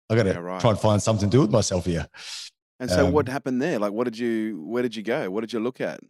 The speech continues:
Speaker 1: Yeah, so
Speaker 2: What
Speaker 1: I,
Speaker 2: did you
Speaker 1: I,
Speaker 2: do?
Speaker 1: I came back and I thought, you
Speaker 2: 'Cause
Speaker 1: know,
Speaker 2: I hear that a lot, but I guess twenty-two is one of those ages. Most people don't sell a business until they're forties, you know, if they're lucky. But to sell a business at twenty-two and have a pocket full of cash, it's kind of like a, one of those tricky situations. You've got money, but you've also got,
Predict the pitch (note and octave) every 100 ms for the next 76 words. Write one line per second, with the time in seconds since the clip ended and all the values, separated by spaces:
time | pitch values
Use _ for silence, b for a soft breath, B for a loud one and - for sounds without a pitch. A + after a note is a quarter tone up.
0 | _ B2 E3 D3+ C3+ A#2+ - - C3+ G2
1 | B2 C#3+ D3 A2 C3+ - B2+ G#2 G#2+ -
2 | A#2+ C#3 F#3 G#3+ F3 B2+ D3+ G2+ A#2 B2
3 | A#2+ A#2+ - - D#3+ A#2+ C#3+ A#2+ A#2 G#2+
4 | G2+ G#2+ A2 G2 A#2+ D#3+ D#3+ A#2 G2+ G2
5 | A2 F2+ F#2+ F#2+ F#2 G2 F#2 F#2 E2 -
6 | G#2+ F#2+ - - F2 F2+ F#2 E2+ G2 B2
7 | - - _ _ _ _ _ _ G2 -
8 | - C#3+ C#3+ B2 A2 A2 G#2 F#2+ - G#2
9 | F#2+ - A2 G2 F#2+ F#2 A#2+ A2 - F2
10 | - G2+ F2+ - C#3+ D3 G#2 F#2 F#2 G2+
11 | G2+ F2+ - _ _ _ - - A2+ -
12 | G2 F2+ G#2 F#2+ F2 G2+ D#3 A2 A2+ C3
13 | F#2 F#2 G2 A#2 C#3 A2+ G2+ F#2